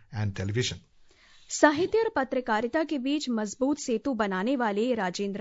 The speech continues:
Speaker 2: अवस्थी हिंदी जगत का एक सम्मानित नाम रहे हैं। वे एक प्रखर साहित्यकार, संवेदनशील पत्रकार और प्रसिद्ध साहित्यिक पत्रिका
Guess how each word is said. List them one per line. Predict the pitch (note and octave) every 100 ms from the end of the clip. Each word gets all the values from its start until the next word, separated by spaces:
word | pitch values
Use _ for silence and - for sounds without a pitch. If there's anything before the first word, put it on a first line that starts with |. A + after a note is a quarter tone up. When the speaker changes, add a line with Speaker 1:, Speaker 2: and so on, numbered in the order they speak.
| -
Speaker 2:
अवस्थी | G3 B3 - C#4+ D#4+ - - D#4
हिंदी | E4+ A4 D4
जगत | B3 C#4 -
का | E4+
एक | D#4+ -
सम्मानित | - D4 C#4+ D4+ E4+ F4
नाम | A3 F#3+
रहे | F3+ G3 F#3+
हैं। | G3+ - - - -
वे | A3+ -
एक | D#3 -
प्रखर | F#3+ A3+ G#3+
साहित्यकार, | - F#3+ G#3 - B3 A#3 A3+ A#3+ - -
संवेदनशील | - A#3 A3+ G#3 G#3 - G3+ -
पत्रकार | A3+ C#4+ C#4 A3+ B3+ - - B3+
और | C#4 C#4+
प्रसिद्ध | C#4+ F#4 D4+
साहित्यिक | D#4 C4 A3 C4 E4 D4
पत्रिका | A#3+ A3+ C4+ C4